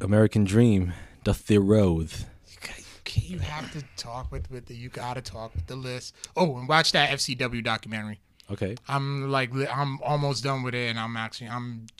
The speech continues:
Speaker 2: enjoying it.
Speaker 1: Yeah. It's on the network?
Speaker 2: Yeah.
Speaker 1: Yep. Oh, speaking of wrestling documentaries, you know the, the Dark Side of the Ring by Viceland's coming
Speaker 2: Ooh,
Speaker 1: out?
Speaker 2: can't wait for that.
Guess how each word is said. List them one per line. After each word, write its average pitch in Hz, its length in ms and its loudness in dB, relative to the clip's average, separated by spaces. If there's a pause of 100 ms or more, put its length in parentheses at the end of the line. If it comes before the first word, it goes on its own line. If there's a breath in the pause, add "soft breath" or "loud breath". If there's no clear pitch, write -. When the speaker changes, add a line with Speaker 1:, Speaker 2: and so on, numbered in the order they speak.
Speaker 2:
enjoying 117 480 -8
it. 101 180 -10
Speaker 1:
Yeah. 95 80 -8 (260)
It's - 100 -8
on 104 100 2
the 92 60 2
network? 117 480 -2 (360)
Speaker 2:
Yeah. 151 140 0 (340)
Speaker 1:
Yep. 92 120 -16 (760 soft breath)
Oh, 123 100 -2
speaking 139 300 0
of 113 140 2
wrestling 107 300 -2
documentaries, 92 640 -4
you 92 60 -6
know 110 120 0
the, 87 300 -2
the 90 80 -8
Dark 95 260 -2
Side 98 200 2
of 87 80 0
the 87 80 0
Ring 113 480 2
by 82 140 2
Viceland's 110 520 2
coming 285 160 12
Speaker 2:
Ooh, 359 260 12
Speaker 1:
out? 208 80 4
Speaker 2:
can't 220 180 8
wait 165 120 2
for 147 120 -2
that. 127 220 -6